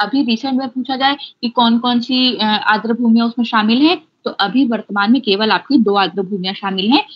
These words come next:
पहली आपकी कौन सी है, केवलादेव। केवलादेव, अ, कहाँ पर है आपका, राजस्थान में है। और दूसरी आपकी लोकटक लेक। लोकटक लेक कहाँ है आपकी,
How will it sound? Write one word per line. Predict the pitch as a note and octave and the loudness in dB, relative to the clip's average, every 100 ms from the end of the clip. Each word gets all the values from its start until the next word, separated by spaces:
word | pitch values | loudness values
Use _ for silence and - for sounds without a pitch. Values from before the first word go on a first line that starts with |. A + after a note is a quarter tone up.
| - - | -12 -4
पहली | G#3+ G#3+ | -2 0
आपकी | A3 A3 B3 | 0 -2 -4
कौन | F4+ E4+ | -2 -2
सी | D4+ | -2
है, | G3+ | -4
केवलादेव। | E3+ _ - G3+ G3 G#3+ G#3+ A#3+ | -4 _ -2 0 2 2 2 0
केवलादेव, | A#3 _ A3 G#3 A#3+ A3+ B3 B3+ | -2 _ 0 2 2 2 2 0
अ, | G3+ A3+ | 0 0
कहाँ | A#3+ B3+ | 0 -2
पर | C4 | -4
है | C4+ | -4
आपका, | - D#4 | -2 0
राजस्थान | D#4+ G#3 E3 F#3+ - G3 | 2 2 0 -4 -6 -6
में | F#3+ | -4
है। | F#3+ G3 - - - | -2 -2 -4 -18 -6
और | G#3+ | -2
दूसरी | G3 G#3 G3+ A#3+ | 0 0 0 0
आपकी | G#3+ - D#4 G#3 - G#3 | 0 2 2 2 -4 -2
लोकटक | F#3+ - F#3+ F#3+ | 0 0 -4 0
लेक। | F#3 F#3 _ _ A3 | 0 -2 _ _ -2
लोकटक | G#3+ F3+ - A#3+ | 0 -2 -6 -2
लेक | A#3+ A#3+ | -2 -2
कहाँ | A#3 A#3 | 0 2
है | A3+ | 2
आपकी, | A3+ E4+ | 4 2